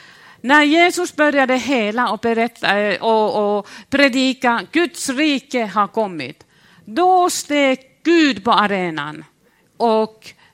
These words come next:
genom Jesus Kristus. Halleluja. Ser ni det? När Jesus började bot-, bota, då steg Gud på arenan. Han kom med upprättelse från det där hemska,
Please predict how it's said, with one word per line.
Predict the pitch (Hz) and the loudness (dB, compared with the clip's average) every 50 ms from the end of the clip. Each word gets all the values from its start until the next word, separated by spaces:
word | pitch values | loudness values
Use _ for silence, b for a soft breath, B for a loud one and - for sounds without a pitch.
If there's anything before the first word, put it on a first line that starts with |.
| b b _ _ _ _ _ _ _ _ | b b _ _ _ _ _ _ _ _
genom | - 220 214 208 202 196 | -6 -4 -4 -4 -4 -6
Jesus | 196 202 202 185 - 196 180 - | -4 -4 -4 -6 -6 -8 -10 -12
Kristus. | - - 175 170 - - - - - - - - - - - - _ _ _ _ _ _ _ _ _ _ _ _ - | -12 -12 -12 -10 -10 -14 -16 -18 -18 -18 -16 -14 -14 -14 -16 -18 _ _ _ _ _ _ _ _ _ _ _ _ -14
Halleluja. | - 170 165 151 151 143 139 135 139 147 151 151 147 _ _ _ _ _ _ _ _ _ _ _ _ _ _ _ _ _ _ | -10 -10 -8 -8 -10 -12 -12 -14 -14 -14 -16 -18 -18 _ _ _ _ _ _ _ _ _ _ _ _ _ _ _ _ _ _
Ser | - - - 349 359 320 | -12 -4 -2 0 0 0
ni | 254 185 151 | 0 0 -2
det? | 131 135 143 139 _ _ _ _ _ _ _ _ _ _ _ _ _ _ _ _ _ - | -2 -4 -6 -8 _ _ _ _ _ _ _ _ _ _ _ _ _ _ _ _ _ -6
När | 220 247 262 262 | 0 0 2 2
Jesus | 262 277 320 330 320 - 320 262 - | 2 0 0 -2 -2 -4 -6 -8 -4
började | 269 254 220 226 226 220 | -4 -2 -2 -2 -4 -4
bot-, | 214 - 247 226 202 - _ _ _ - | -6 -8 -8 -8 -8 -10 _ _ _ -10
bota, | - 247 202 190 - - 185 - B B B B | -8 -8 -8 -8 -8 -10 -10 -10 B B B B
då | - 208 247 277 254 233 | -14 -8 -4 -2 -2 -2
steg | 220 - - - 196 175 170 _ - - - _ _ _ | -4 -6 -8 -8 -8 -8 -8 _ -16 -20 -20 _ _ _
Gud | - 233 226 196 165 156 147 - - _ _ | -8 -6 -6 -4 -4 -6 -8 -10 -14 _ _
på | - 175 | -10 -8
arenan. | - - 170 160 156 151 151 151 170 - 165 170 165 _ _ _ _ _ _ _ _ B B B B B B B B B B B | -6 -6 -6 -6 -6 -10 -10 -12 -12 -14 -14 -14 -18 _ _ _ _ _ _ _ _ B B B B B B B B B B B
Han | B - 294 320 330 349 339 339 320 320 - | B 0 2 4 4 4 4 2 -2 -4 0
kom | - 294 294 302 285 277 262 | 4 4 6 6 4 2 0
med | 254 254 254 - | 2 2 2 2
upprättelse | - 233 285 269 - - 269 240 247 262 - - 226 202 185 175 - 190 160 147 175 170 _ b b b b b b b | 0 -2 -2 -2 -2 -4 -2 -2 -2 -4 -4 -4 -6 -6 -6 -6 -8 -8 -8 -8 -10 -14 _ b b b b b b b
från | - 285 311 311 302 | -6 -2 0 0 2
det | 285 294 | 2 2
där | 269 285 269 | 2 2 2
hemska, | - - 247 320 302 285 269 269 262 - - - 240 220 220 202 202 | 0 0 0 0 2 2 0 -2 -6 -8 -6 -4 -4 -2 -2 -4 -6